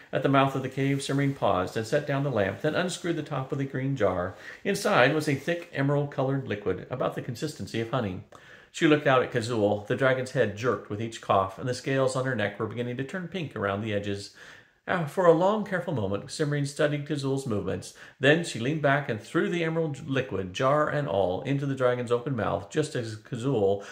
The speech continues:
took another gasping breath. The jar landed on Kazul's tongue. The dragon's mouth closed, and she swallowed convulsively. Suddenly,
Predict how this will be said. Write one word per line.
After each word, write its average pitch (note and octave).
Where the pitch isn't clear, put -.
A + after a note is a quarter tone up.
took -
another A#2
gasping A2+
breath. -
The B2
jar C#3
landed B2
on A#2+
Kazul's A#2
tongue. F#2+
The F3+
dragon's D#3
mouth D3
closed, G#2
and A#2+
she C3+
swallowed B2
convulsively. G2
Suddenly, G#2+